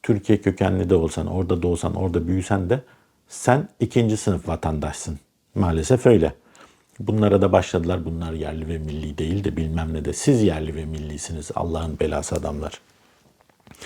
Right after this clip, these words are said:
Ee, gündem değiştirme çabasında iftirasını ispat edemezse Kılıçdaroğlu şerefsizdir diyor. Bu cümleyi bir ülkenin İçişleri Bakanı. Ben söylerim bunu. Ben İçişleri Bakanı değilim. YouTube'da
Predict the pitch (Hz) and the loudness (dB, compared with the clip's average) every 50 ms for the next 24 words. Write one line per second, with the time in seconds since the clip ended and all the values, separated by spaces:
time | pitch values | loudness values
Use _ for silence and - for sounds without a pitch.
0 | - - - - - - - - - _ _ _ _ _ _ _ _ - - 101 | -18 -16 -16 -18 -18 -20 -20 -20 -20 _ _ _ _ _ _ _ _ -2 2 2
1 | 95 90 85 131 151 139 131 120 107 101 95 95 92 85 - - 90 85 82 80 | 4 4 4 4 4 6 6 4 4 4 2 2 0 -2 -4 -6 -6 -4 -4 -6
2 | - 87 80 82 80 - 87 85 90 - 117 117 - - 135 127 117 107 - 117 | -6 -6 -6 -6 -6 -6 -6 -4 -2 -2 -4 -4 0 4 6 6 6 6 4 0
3 | 110 104 98 - - 107 101 90 - 95 92 95 95 95 90 - - - - - | -2 -2 -2 -2 -2 -2 -2 0 -2 -2 -2 0 -2 -2 -4 -4 -6 -8 -4 -2
4 | 101 98 - - - 95 87 87 85 82 90 92 - _ _ - - - - 95 | -2 -2 -2 0 -2 0 2 2 2 2 0 -2 -2 _ _ -8 -4 0 2 2
5 | 92 98 87 - - 95 92 90 90 95 87 82 73 78 80 76 71 87 - _ | 2 2 0 0 0 0 2 2 2 2 0 0 0 -2 -4 -4 -4 -8 -14 _
6 | - - - - - - - - _ _ _ _ _ - - - - _ _ _ | -16 -14 -14 -14 -16 -16 -20 -20 _ _ _ _ _ -18 -16 -16 -16 _ _ _
7 | _ _ - 110 98 - - 101 92 - 95 92 87 85 85 82 82 - - 165 | _ _ -18 -16 -6 2 2 4 4 4 0 0 0 0 0 0 2 0 0 -2
8 | - _ _ _ _ _ _ _ _ _ _ _ _ - 95 90 - - - - | -4 _ _ _ _ _ _ _ _ _ _ _ _ -6 -6 -6 -6 -12 -18 -14
9 | - - 90 87 85 - - 92 92 107 - 101 - - - 92 - - 87 80 | -6 -2 -2 -2 -2 -2 -2 -2 -2 -2 -2 -4 -6 -6 -6 -6 -4 -2 -2 -2
10 | 78 76 80 - - - 71 - 90 131 160 175 175 - - 170 151 151 127 95 | -2 -4 -6 -6 -6 -8 -6 -4 -2 0 0 0 -2 0 0 2 2 2 2 0
11 | 80 73 71 71 71 69 82 82 78 78 78 - - - - - - 80 80 78 | 0 -4 -6 -8 -6 -6 -6 -6 -6 -8 -8 -10 -10 -10 -6 -6 -6 -6 -6 -8
12 | - - 92 92 107 110 107 95 85 82 82 98 107 - - - 82 - - 92 | -4 -2 0 2 4 4 4 2 2 0 0 0 0 0 0 -4 -12 -8 -6 -4
13 | 92 | -4